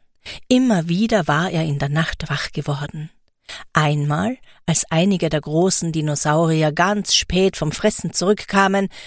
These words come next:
und dabei viel Krach machten, und danach noch einmal. Er lag neben seiner Mutter und den anderen kleinen Dinosauriern unter dem großen Felsvorsprung,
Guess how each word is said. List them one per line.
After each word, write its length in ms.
und 260
dabei 320
viel 280
Krach 300
machten, 440
und 260
danach 540
noch 240
einmal. 520
Er 100
lag 300
neben 240
seiner 300
Mutter 460
und 300
den 140
anderen 340
kleinen 400
Dinosauriern 840
unter 260
dem 160
großen 440
Felsvorsprung, 1160